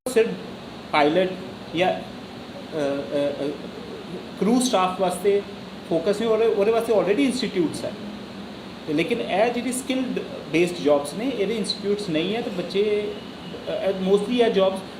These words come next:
ਵੱਡੇ ਸ਼ਹਿਰ ਦੇ ਬੱਚੇ ਜਿਨ੍ਹਾਂ ਦੇ already ਇੰਸਟੀਚਿਊਟਸ ਹੈ, ਉਹ ਲੈ ਜਾਂਦੇ ਨੇ।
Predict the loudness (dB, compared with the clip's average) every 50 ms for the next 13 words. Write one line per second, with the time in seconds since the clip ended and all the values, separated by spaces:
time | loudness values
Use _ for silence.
0 | -8 -2 0 2 4 4 4 4 4 2 2 2 2 2 0 0 0 -2 -2 -2
1 | 0 0 2 2 2 2 2 4 4 4 4 4 4 4 4 2 2 0 -2 0
2 | 2 2 0 2 2 2 4 4 4 6 6 4 4 4 0 -2 -4 -6 -8 -10
3 | -12 -12 -8 -8 -6